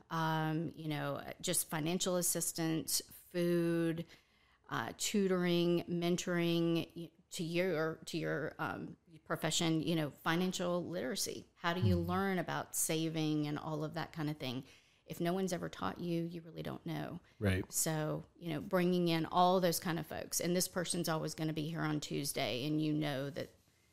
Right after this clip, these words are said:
Speaker 1: this is who the contact will be, and you establish a relationship with them.
Speaker 2: Interesting.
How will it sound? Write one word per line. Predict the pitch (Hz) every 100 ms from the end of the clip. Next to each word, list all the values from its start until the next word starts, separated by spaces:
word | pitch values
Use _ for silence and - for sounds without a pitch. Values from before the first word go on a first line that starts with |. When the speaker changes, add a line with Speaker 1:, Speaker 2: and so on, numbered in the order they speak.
| _
Speaker 1:
this | 190 180
is | 170 -
who | 170
the | 156
contact | - 156 160 156 -
will | 160
be, | 156 156
and | 160
you | 165
establish | 165 165 170 180 -
a |
relationship | 190 190 226 - - - - -
with | -
them. | - - - - _ _ _ _ _ -
Speaker 2:
Interesting. | 107 - 98 107 95